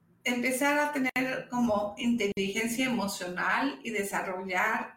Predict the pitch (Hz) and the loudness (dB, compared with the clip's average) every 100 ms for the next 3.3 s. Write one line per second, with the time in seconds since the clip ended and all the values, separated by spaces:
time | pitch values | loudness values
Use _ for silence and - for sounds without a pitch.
0 | _ 214 - - - - - 175 175 - | _ -10 -6 -4 -2 -4 -6 -12 -12 -14
1 | - 170 - - 208 233 269 - - - | -14 -14 -14 -8 -2 0 0 -2 -14 -16
2 | - 254 285 262 247 262 262 - 240 240 | -6 -4 -2 -4 -2 -2 -2 -4 -6 -6
3 | - 214 226 | -6 -6 -4